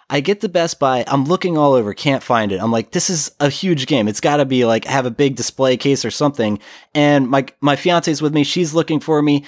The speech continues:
She said she came across an area where there was two copies left, and one Best Buy employee was like, I saw him before she even ran into him. He was just, like, nervous. I swear to God, I could, like, see the sweat pouring off this dude being like,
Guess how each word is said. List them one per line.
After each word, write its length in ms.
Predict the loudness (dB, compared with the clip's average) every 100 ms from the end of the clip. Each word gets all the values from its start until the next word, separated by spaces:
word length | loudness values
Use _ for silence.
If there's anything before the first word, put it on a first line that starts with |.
| -6
She 140 | -2
said 280 | 0 2 0
she 140 | 0 -4
came 280 | -2 0
across 360 | 0 0 0 0
an 80 | 0
area 280 | 2 2 4
where 120 | 2
there 120 | 2
was 160 | 0 -4
two 200 | -4 -2
copies 400 | 0 -2 -2 0
left, 320 | 0 0 -2 -4
and 200 | -2 2
one 380 | 2 2 -4 -8 _ -8
Best 320 | -2 -2 0
Buy 200 | 2 2
employee 600 | 2 0 0 2 2 2
was 160 | -2 0
like, 280 | 0 0 -2
I 140 | -2
saw 300 | 0 2 2
him 180 | 2 0
before 280 | 0 0 0
she 180 | -2
even 180 | -4 0
ran 160 | 0 0
into 160 | 0
him. 120 | 0 -2 -6 0
He 160 | 2
was 120 | 2
just, 200 | 0 0
like, 180 | 0 0
nervous. 480 | 0 2 2 0 -4
I 60 | -4
swear 220 | 0 0
to 60 |
God, 200 | 0 -2
I 40 | -2
could, 140 | -2
like, 140 | -2 -2
see 160 | -2
the 100 | 0
sweat 380 | -2 0 -2 0
pouring 320 | 2 2 4
off 120 | 2
this 140 | 0 -2
dude 220 | -2 0
being 180 | -2 -2
like, 260 | -2 -4